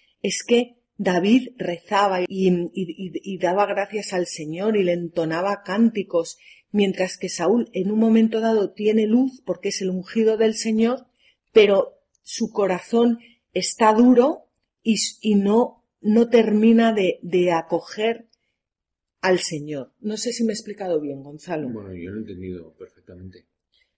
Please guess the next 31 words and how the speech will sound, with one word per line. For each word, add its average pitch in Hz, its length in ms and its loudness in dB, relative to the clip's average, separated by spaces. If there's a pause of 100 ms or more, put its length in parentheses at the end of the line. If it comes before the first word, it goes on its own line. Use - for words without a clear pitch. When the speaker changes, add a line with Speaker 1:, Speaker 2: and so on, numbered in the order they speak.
(160)
Speaker 1:
Pues 190 460 2
eso 214 200 -4
es 247 120 -4
lo 220 160 0
que, 175 280 -2
lo 180 180 -6
que 156 440 -6 (240)
quería 180 340 -2
decir. 156 360 -10 (280)
Vamos 262 380 2
a, 247 340 -2
vamos 233 300 0
a 277 80 -10
terminar, 220 600 -2 (300)
porque 202 220 -8
hemos 208 180 -2
llegado 208 320 0
ya 196 280 -2
al 170 300 -4
final 175 280 -8
del 202 180 -4
programa, 180 680 -8 (300)
y 208 340 -2
vamos 208 380 2
a 254 80 -6
terminar 202 720 -4
este 202 260 -8
programa 190 540 -4
con 180 180 -4
un 190 100 -6
comentario 190 720 -4